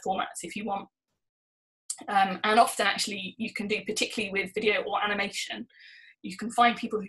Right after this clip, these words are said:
can do stuff, like, really cheap and kind of, uh,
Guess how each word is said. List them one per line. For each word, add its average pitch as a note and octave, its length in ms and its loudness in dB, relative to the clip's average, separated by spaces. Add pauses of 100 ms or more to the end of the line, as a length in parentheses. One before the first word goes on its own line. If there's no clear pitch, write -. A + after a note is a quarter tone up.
(100)
can G3 80 -10
do G3+ 140 -8
stuff, - 260 -6 (320)
like, E3+ 120 -12 (100)
really F#3 440 -8 (220)
cheap - 300 -8 (160)
and F3 180 -8
kind - 240 -16 (1080)
of, F#3+ 60 0
uh, - 160 -2